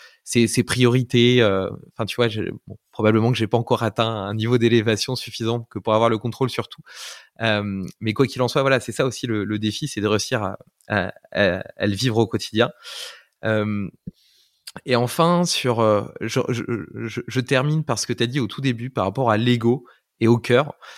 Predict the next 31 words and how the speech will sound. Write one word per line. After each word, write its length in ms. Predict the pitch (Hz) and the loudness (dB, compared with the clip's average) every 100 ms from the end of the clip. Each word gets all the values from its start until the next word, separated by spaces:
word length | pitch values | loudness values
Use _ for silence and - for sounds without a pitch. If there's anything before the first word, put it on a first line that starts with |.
| - - 113 | -20 -6 0
Euh, 480 | 110 104 101 98 - - _ _ _ _ _ _ - | 4 4 2 0 -4 -14 _ _ _ _ _ _ -10
justement, 360 | - 131 156 | -2 2 2
tu 180 | 151 - | 2 0
vois, 320 | 131 143 117 - - | 2 4 2 0 -4
l'ego, 460 | 113 117 117 147 160 | 0 2 2 0 0
c'est, 400 | - - 127 131 | -2 0 2 4
euh, 400 | 110 101 101 95 101 - 120 _ _ _ _ _ _ _ _ _ _ _ _ _ _ _ | 2 0 -2 -6 -12 -14 -20 _ _ _ _ _ _ _ _ _ _ _ _ _ _ _
c'est 140 | - 127 | 0 2
la 80 | |
représentation 580 | 123 123 143 135 127 156 | 2 2 0 2 0 2
de 60 | 143 | -2
notre 100 | 123 | -2
personnalité. 640 | 123 - 120 127 123 131 | -4 -2 0 0 -2 -6
C'est 140 | - 120 | -6 -8
tous 160 | - | -2
les 100 | 156 | 2
masques 260 | 143 151 - | 2 0 2
avec 260 | 113 117 | 2 2
les, 100 | - | -2
toutes 220 | 127 165 151 | -6 -4 -2
les 140 | 131 | -2
expériences, 460 | 123 135 131 147 156 | 0 0 2 2 0
tous 120 | 139 | -2
les 100 | 123 | 2
masques 280 | 139 143 - | 2 0 -2
qu'on 100 | 113 | 0
a 60 | |
utilisés 260 | 117 123 127 | 0 0 0
dans 100 | 120 | 2
notre 260 | 113 117 | 2 0
vie 320 | 117 135 156 | -2 -4 -4